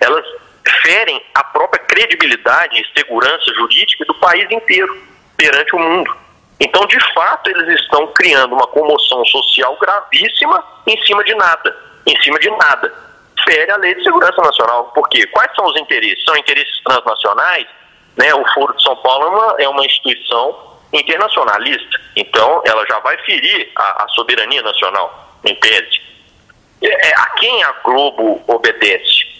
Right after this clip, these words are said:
A um grupo econômico específico? A, ao Foro de São Paulo? É, eu não sei. Mas quem, a Internacional Progressista? Não sei,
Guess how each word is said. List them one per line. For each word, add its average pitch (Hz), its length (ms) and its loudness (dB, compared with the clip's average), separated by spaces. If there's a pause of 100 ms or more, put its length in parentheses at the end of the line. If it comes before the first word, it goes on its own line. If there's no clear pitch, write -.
(320)
A 135 140 4
um 123 120 -6
grupo 143 640 2
econômico 117 680 0
específico? 107 880 0 (380)
A, 107 240 0
ao 120 140 -6
Foro 139 240 0
de - 120 2
São 101 200 0
Paulo? 147 600 2 (340)
É, 120 280 2
eu - 80 0
não - 140 0
sei. 170 360 -2 (300)
Mas 147 160 2 (100)
quem, 196 280 0
a 135 100 2
Internacional 123 600 0
Progressista? 110 640 -2
Não 107 120 4
sei, 131 480 0